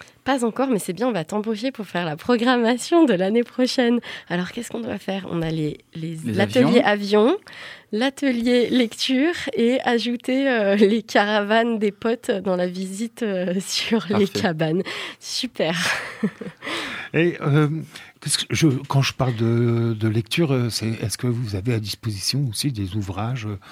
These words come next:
Speaker 3: en vente, euh, d'auteurs, de, de poètes, euh ?
Speaker 1: Ils ont une magnifique collection de livres pour enfants, euh, dont je me gave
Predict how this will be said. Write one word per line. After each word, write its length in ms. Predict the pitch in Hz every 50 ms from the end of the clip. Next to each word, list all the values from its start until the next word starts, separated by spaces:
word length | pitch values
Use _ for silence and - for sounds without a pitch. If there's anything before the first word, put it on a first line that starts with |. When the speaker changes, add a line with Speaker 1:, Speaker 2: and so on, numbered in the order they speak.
| - - - _ _
Speaker 3:
en 100 | 104 104
vente, 420 | 104 95 101 113 147 180 - -
euh, 380 | 107 104 98 104 104 104 107 104
d'auteurs, 500 | 107 104 113 110 - - 104 110 131 135
de, 200 | 120 101 98 95 92 95 98
de 140 | 98 98 107
poètes, 600 | 104 - - 127 117 107 110 117 143 139 - 117
euh ? 120 | 107 104 110 - _ _ _ _ _ _ _ _ _ _ - -
Speaker 1:
Ils 140 | 170 165 180
ont 40 | 170
une 80 | 165
magnifique 440 | 190 202 226 226 226 - - 226 -
collection 420 | - 214 190 185 - - 208 202
de 80 | 196 180
livres 300 | 160 160 180 202 208 -
pour 220 | _ - 220 202
enfants, 520 | 202 196 185 - - - 202 202 202 196 180
euh, 300 | 165 156 151 151 151 156 - - - - - - - - - _ _ _ -
dont 200 | 170 180 185 180
je 140 | 175 185
me 160 | 180 185 170 165
gave 600 | 160 156 160 190 202 233 226 196 170 170 160